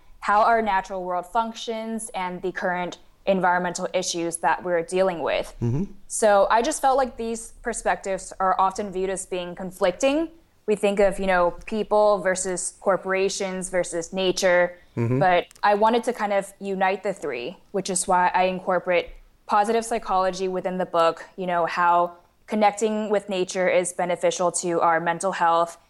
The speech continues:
Speaker 1: how living more meaningfully and making more meaningful decisions can make us more satisfied with our life, and incorporating business perspective. So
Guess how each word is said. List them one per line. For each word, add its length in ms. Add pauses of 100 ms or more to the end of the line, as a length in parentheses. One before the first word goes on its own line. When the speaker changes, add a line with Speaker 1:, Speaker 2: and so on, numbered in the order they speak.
(240)
Speaker 1:
how 300
living 340
more 160
meaningfully 800
and 240
making 320
more 240
meaningful 720
decisions 720 (240)
can 220
make 180
us 160
more 200
satisfied 640
with 100
our 140
life, 460 (480)
and 320
incorporating 1080
business 340
perspective. 680
So 480